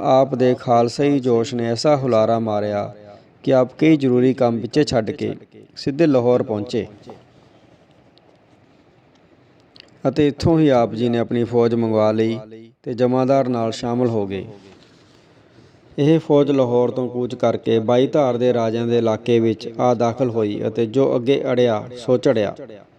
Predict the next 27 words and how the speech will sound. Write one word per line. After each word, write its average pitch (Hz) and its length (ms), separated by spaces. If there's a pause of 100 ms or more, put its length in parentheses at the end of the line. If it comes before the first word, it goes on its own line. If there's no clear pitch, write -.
(480)
ਗਰਜ 131 380
ਇਹ 143 280
ਕਿ 147 140
ਇਹਨਾਂ 147 340
ਦੇ 139 120
ਲਗਭਗ 120 520
ਸਾਰੇ 156 460
ਕਿਲੇ 120 300
ਸਰ 113 240
ਕਰਕੇ 110 420
ਖਾਲਸਾ 127 520
ਰਾਜ 117 220
ਨਾਲ 113 220
ਮਿਲਾ 113 260
ਲਿੱਤੇ 107 300
ਗਏ। 101 240 (920)
ਇਹਨਾਂ 165 220
ਨਤਾਣਿਆਂ 139 560
ਤੇ 151 160
ਜਾਤ 120 340
ਅਭਿਮਾਨ 131 520
ਦੇ 117 200
ਖੋਬੇ 147 380
ਵਿੱਚ 127 300
ਖੁੱਭੇ 151 300
ਹੋਇਆਂ 120 340
ਨੇ 107 180